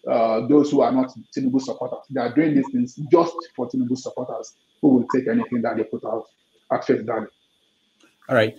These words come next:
Speaker 2: Uh, for our viewers, I just want them to know that in another thirty something minutes, we let them join us and have a conversation with Samuel. Uh, th-, let's look at this one. This one was, um, uh,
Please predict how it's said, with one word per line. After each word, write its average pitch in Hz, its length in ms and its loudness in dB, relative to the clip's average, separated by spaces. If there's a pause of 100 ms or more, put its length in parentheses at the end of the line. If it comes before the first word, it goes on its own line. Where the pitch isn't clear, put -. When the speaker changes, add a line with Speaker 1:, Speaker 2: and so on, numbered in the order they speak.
(160)
Speaker 2:
Uh, 127 160 4
for 135 160 2
our 127 120 4
viewers, 127 360 2
I - 40 -4
just 123 200 -4
want 127 180 -2
them 98 140 -6
to - 140 -10
know 101 200 -4
that 90 220 -6
in 101 140 -4
another 110 500 -4
thirty 95 220 -4
something 104 420 -6
minutes, 92 400 -6
we 95 160 -4
let 98 240 -4
them 90 180 -6
join 104 340 -4
us 95 300 -4
and 85 260 -6
have 95 280 -8
a 78 40 -10
conversation 92 640 -8
with 82 160 -8
Samuel. - 460 -4 (320)
Uh, 123 160 0
th-, 139 260 -2
let's 240 280 2
look 170 120 0
at 117 120 2
this 120 200 2
one. 98 240 0
This 156 180 0
one 135 200 6
was, 98 380 2
um, 90 440 -4 (500)
uh, 98 320 -4